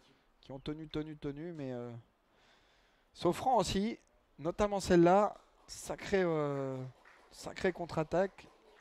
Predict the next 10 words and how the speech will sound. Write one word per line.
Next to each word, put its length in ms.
C'est 600
mal 160
négocié, 640
fort 380
heureusement, 520
j'ai 100
envie 180
de 80
dire, 300
euh, 520